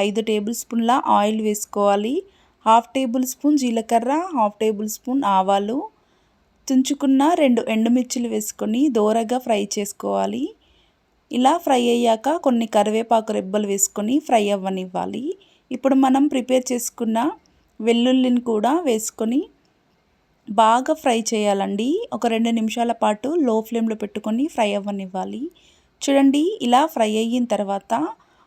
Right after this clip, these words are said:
హాఫ్ టేబుల్ స్పూన్ పసుపు వేసుకోవాలి. ఇప్పుడు మరొకసారి బాగా కలుపుకోవాలి. చూడండి, వీడియోలో చూపిస్తున్న విధంగా ఇలా కలుపుకున్న తర్వాత రుచికి సరిపడా హాఫ్ టేబుల్ స్పూన్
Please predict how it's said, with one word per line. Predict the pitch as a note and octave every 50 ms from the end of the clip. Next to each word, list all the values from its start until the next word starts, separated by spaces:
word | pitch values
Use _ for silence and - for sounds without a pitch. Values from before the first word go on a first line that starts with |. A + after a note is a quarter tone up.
| _ _ -
హాఫ్ | A3+ A3+ A#3 A#3 - - C4
టేబుల్ | B3+ B3 G#3+ G#3+ A3 G#3+ -
స్పూన్ | - _ - B3 C4+ D4+ F#4 G#4+ -
పసుపు | B3+ A3 A3 - - - B3+ B3
వేసుకోవాలి. | A#3 G#3+ G#3+ - - - - G#3+ G#3 G3+ G3+ G3+ G3+ G#3+ B3 C#4+ G#4 A#4+ - C#4
ఇప్పుడు | C4 - B3 A#3 B3+ C#4 E4+ G4+ F4+ C4+
మరొకసారి | A#3 G#3+ A3 A3 A3 A#3 A3+ - - G#3+ G#3 G#3 G#3 A3+ C#4 F#4 A#4 _ _ _ _ _ _ _ _ _ _ _ - A3
బాగా | A3 A3 A#3 B3 C4+ D4+ D4+ C#4+
కలుపుకోవాలి. | B3 A3 G#3+ G#3+ - - - G3+ G3+ G3+ G3+ G#3 G#3 A3+ B3+ D#4+ A4 A#4+ _ _ _ _ _ _ _ _ _ _ _ _ _ _ _ _ _ _ _ _ -
చూడండి, | D4 C4+ C4 C4 C4 B3+ C4+ C#4 C#4+ E4 F#4 E4+ C#4
వీడియోలో | B3 A#3 A3 B3 B3 B3 A#3+ -
చూపిస్తున్న | A#3+ A3+ A#3 A3+ - A#3 A3 A3 G#3+
విధంగా | G#3 G3 G#3 G3+ G#3 G#3 A3 C4 D4+ E4+ - A#3+
ఇలా | A#3 A3+ A#3+ C#4 D#4+ D#4+ B3
కలుపుకున్న | A3+ G#3+ - - - A#3 A3 G#3+ G3+ -
తర్వాత | G3+ G3+ G3 G3 G3 G3 - - A3 A#3 C#4 F4 G4+ F#4 _ -
రుచికి | A#3+ A3 A3 - - C4 B3+ -
సరిపడా | A#3 A3 G#3+ - G3+ G3+ G3+ G#3+ A#3+ D4 F#4+ - _ _ _ _ _ _ _ _ _ -
హాఫ్ | A#3+ A#3+ A#3+ A#3+ - -
టేబుల్ | B3+ B3 A3+ B3 A#3 - -
స్పూన్ | - - B3 B3+ C4 D#4+